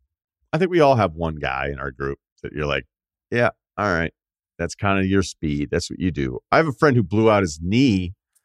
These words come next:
and then fa-, tried to find somebody that was in his H M O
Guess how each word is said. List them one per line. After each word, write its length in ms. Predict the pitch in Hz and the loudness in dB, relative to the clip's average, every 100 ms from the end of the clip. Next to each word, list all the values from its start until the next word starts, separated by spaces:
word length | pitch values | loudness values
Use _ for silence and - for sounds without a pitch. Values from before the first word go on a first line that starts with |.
| _ _ _ _ | _ _ _ _
and 180 | 95 95 | -2 2
then 160 | 95 80 - - | 2 0 -8 -4
fa-, 140 | 107 - | -2 0
tried 220 | 120 110 | 0 0
to 60 | 92 | 0
find 320 | 107 104 98 | 0 2 2
somebody 320 | - 95 90 | -2 0 0
that 160 | 85 80 | 0 -2
was 220 | 82 - - | -4 -8 -4
in 420 | 95 92 87 80 | 0 0 -2 -6
his 720 | 73 95 82 76 - - - _ _ - | 0 4 4 2 -4 -12 -14 _ _ -2
H 220 | 104 - | 0 2
M 220 | 87 82 | 0 2
O 400 | 95 87 73 78 | 4 4 2 -4